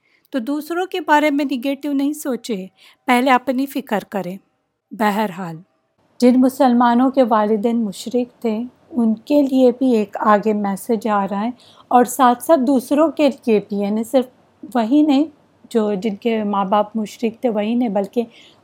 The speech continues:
کچھ ایسے ماں باپ ہوتے ہیں جو مسلمان ہوتے ہیں، نام کے مسلمان ہوتے ہیں، لیکن شرک کرنے والے ہوتے ہیں۔ تو ان کو ہدایت، ایسے لوگوں کو ہدایت فرمائی گئی کہ اگر والدین مشرک ہیں تو پہلی بات وہ ایمان پہ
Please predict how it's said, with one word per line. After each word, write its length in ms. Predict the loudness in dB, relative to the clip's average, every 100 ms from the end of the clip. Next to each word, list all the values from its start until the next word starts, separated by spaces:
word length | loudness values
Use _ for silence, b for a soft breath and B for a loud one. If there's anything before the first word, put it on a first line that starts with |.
| -2
کچھ 240 | 0 2
ایسے 320 | 0 2 0
ماں 200 | 2 0
باپ 280 | 2 2 2
ہوتے 280 | 0 0 0
ہیں 80 | 0
جو 260 | 0 -2 -4 b b -4
مسلمان 560 | -4 0 2 4 4 2
ہوتے 240 | 0 0
ہیں، 80 | -2
نام 300 | 0 -2 -2
کے 140 | -2 -2
مسلمان 540 | -2 -2 -2 0 -2
ہوتے 180 | -2 0
ہیں، 40 |
لیکن 260 | 0 0 -2
شرک 440 | -2 -2 -2 -2
کرنے 280 | -4 -2 -4
والے 300 | -6 -6 -6
ہوتے 300 | -10 -12 -12
ہیں۔ 80 | -12 _ b b b -2
تو 140 | 4
ان 140 | 4 6
کو 120 | 4
ہدایت، 560 | 4 4 4 4 2 -2
ایسے 280 | -4 -2
لوگوں 300 | -2 0 -2
کو 100 | -4
ہدایت 460 | -4 0 0 -2 -4
فرمائی 440 | -4 -2 -4 -4
گئی 280 | -2 0 -2 -4 B B B
کہ 60 | 0
اگر 280 | 2 0 0 -8 _ _ 2
والدین 640 | 4 4 2 0 2 2
مشرک 560 | -2 -4 -2 0 -2 -4
ہیں 360 | -2 0 0 -4 b b b _ 2
تو 360 | 4 4 0 -6 2
پہلی 320 | 4 6 4
بات 340 | 4 4 2 0
وہ 140 | 0 0 0
ایمان 460 | 4 4 4 2 2
پہ 200 | 2